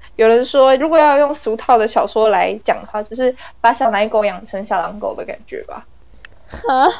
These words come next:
Speaker 1: 再加上，呃，我们的岩本照先生，他的体脂只有四percent，所以你可以知道他长得其实蛮精实的。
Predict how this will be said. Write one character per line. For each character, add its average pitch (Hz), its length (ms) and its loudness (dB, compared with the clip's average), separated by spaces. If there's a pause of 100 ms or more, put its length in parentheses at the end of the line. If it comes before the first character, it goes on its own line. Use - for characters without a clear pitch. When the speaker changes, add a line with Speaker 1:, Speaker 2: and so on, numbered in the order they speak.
(420)
Speaker 1:
再 453 160 -6
加 392 140 0
上， 349 300 2
呃， 226 240 4
我 226 120 -2
们 220 180 -2
的 226 160 0
岩 233 180 0
本 269 180 0
照 247 180 4
先 254 240 -4
生， 269 400 -4
他 247 140 -4
的 240 100 0
体 226 240 -12
脂 208 160 -18
只 226 100 -2
有 190 80 2
四 - 200 -6
percent， 220 420 -6 (420)
所 269 80 -2
以 254 120 -2
你 214 100 -10
可 262 60 -4
以 233 40 -2
知 240 140 0
道 226 80 8
他 247 80 -2
长 151 160 -8
得 127 80 -6
其 - 140 -10
实 190 100 -10
蛮 185 280 -6 (280)
精 269 240 -6
实 - 380 -8
的。 190 180 -6